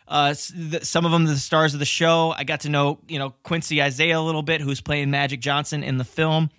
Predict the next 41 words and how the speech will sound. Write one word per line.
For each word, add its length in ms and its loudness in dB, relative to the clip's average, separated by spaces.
even 200 -6
though 120 -2
I 60 -2
know 160 -2
that 120 -4
Magic 320 -2
doesn't 260 -8
like 460 -8
<laughs> 40 -6
what's 320 0
going 340 0
on, 260 0
uh, 320 0
with 160 -2
this 180 0
show 360 -2
from, 320 -6
from 200 -10
what 140 -2
I've 120 0
heard. 320 0
Uh, 200 -6
it 60 -6
was 160 -4
really 140 -4
cool 180 -6
to 80 -8
kinda 240 -6
get 160 -4
to 60 -10
those, 200 0
those 180 0
guys. 360 2
Maybe 280 2
it's 120 -2
something 220 0
that 100 2
I 20 4
remember 340 2
too. 320 0
Like, 240 0